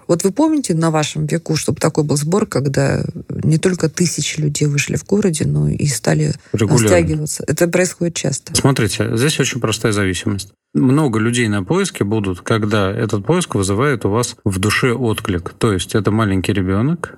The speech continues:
Speaker 2: либо это очень пожилой человек,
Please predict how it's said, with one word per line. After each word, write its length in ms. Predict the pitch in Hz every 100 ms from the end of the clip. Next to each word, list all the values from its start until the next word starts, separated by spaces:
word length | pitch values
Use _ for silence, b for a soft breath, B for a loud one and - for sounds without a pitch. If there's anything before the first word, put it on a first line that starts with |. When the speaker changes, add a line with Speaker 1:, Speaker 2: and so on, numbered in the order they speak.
| -
Speaker 2:
либо 280 | 104 110 104
это 240 | 98 107
очень 500 | 151 151 113 - 101
пожилой 400 | 98 85 95 92
человек, 580 | 85 98 90 98 165 -